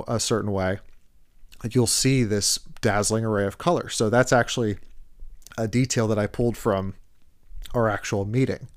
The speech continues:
which I thought was an interesting nuance. But the cross itself, I wanted to draw an, an homage to Jesus. Um, and it's really this signifying symbol of God's action in this moment. So I'm trying to point the reader back to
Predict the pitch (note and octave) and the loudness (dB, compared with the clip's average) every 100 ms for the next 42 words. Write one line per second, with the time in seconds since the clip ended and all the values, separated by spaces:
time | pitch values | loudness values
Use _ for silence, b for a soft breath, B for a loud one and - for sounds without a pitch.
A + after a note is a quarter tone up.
0 | B B B B B A#2+ A#2 A#2+ G#2 G#2+ | B B B B B 0 2 2 0 0
1 | G#2+ G#2 - G#2 G#2+ A2 G2+ G2+ - A#2 | -4 -4 -4 -4 -2 -2 -2 -4 -6 -6
2 | - C#3 C3 - - - C#3 C3 - A2 | 0 4 4 2 -4 0 2 2 2 0
3 | A2+ A2+ - G#2 A2+ A2 G#2+ - B B | 0 -2 -6 -2 0 0 -2 -8 B B
4 | B C3+ A2+ A2 A#2 A#2+ A#2+ A#2 - A2 | B -2 0 0 0 2 2 0 -2 -4
5 | G2+ A2+ A2+ G#2 G2 - - B B B | -2 0 0 0 -2 -6 -8 B B B
6 | A#2+ A2+ A2 G#2+ G#2+ G#2+ - - - - | -2 0 0 0 -4 -6 -10 -16 -20 -10
7 | - A#2+ A2+ C3 C3 A#2 A#2 - - B2+ | -2 0 2 4 4 4 4 4 6 4
8 | B2 A#2 B2+ A#2 G#2+ G2 - C#3 A#2+ A2 | 2 0 0 0 0 -2 2 2 2 0
9 | G#2+ A2+ G2+ A#2 A2 G#2+ - A2+ A2 - | 0 -2 -2 0 0 0 -2 -2 0 -2
10 | G2+ G2+ G2+ - A2 G#2+ G2 F#2+ G#2+ G#2+ | -2 -2 -2 -2 0 0 -2 -4 -4 -2
11 | A#2+ A#2 G#2 - B2+ A#2+ - G#2+ G2+ A#2 | 0 0 -2 6 6 6 0 -4 0 0
12 | G#2+ G2+ G2 B B B B A#2 A#2+ A#2 | 2 -2 -4 B B B B -2 2 2
13 | A2+ - - A#2+ A2 G#2 G#2 | 0 -6 -4 0 0 0 -4